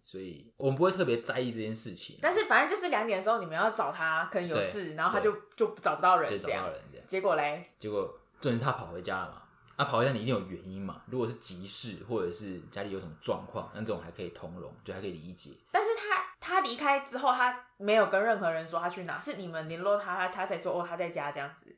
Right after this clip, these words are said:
Speaker 1: 呃，我记得是这样啊，
Speaker 2: 嗯，
Speaker 1: 我记得是这样。
Speaker 2: 然后嘞？
Speaker 1: 好，然后你就他最后回家干嘛？
Speaker 2: 我不知道啊。
Speaker 1: 他回家去刷本子。
Speaker 2: 刷本子？
Speaker 1: 就是刷那个我们银行的那个金融
Speaker 2: 存折？
Speaker 1: 对，存折。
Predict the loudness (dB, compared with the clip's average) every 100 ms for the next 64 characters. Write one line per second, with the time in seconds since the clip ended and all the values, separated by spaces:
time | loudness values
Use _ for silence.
0 | -10 -6 -4 -4 -4 0 0 -2 -8 -10
1 | -14 -8 -4 -4 -4 0 2 2 0 -2
2 | -10 _ -14 -10 -6 -4 -4 -4 -6 -8
3 | -12 -10 -8 -8 -12 -14 -18 -20 -18 -16
4 | -10 -6 -4 -6 -10 -18 -14 -8 -6 -6
5 | -8 -10 -14 -18 -20 -20 -6 -4 -2 -2
6 | -4 -6 -10 -12 -12 -16 -10 -6 -2 0
7 | 0 -2 -2 -2 -4 -8 _ -12 -10 -8
8 | -8 -8 -8 -6 -6 -4 -4 -4 -8 -10
9 | -8 -10 -18 _ -2 0 0 4 8 10
10 | 10 6 2 0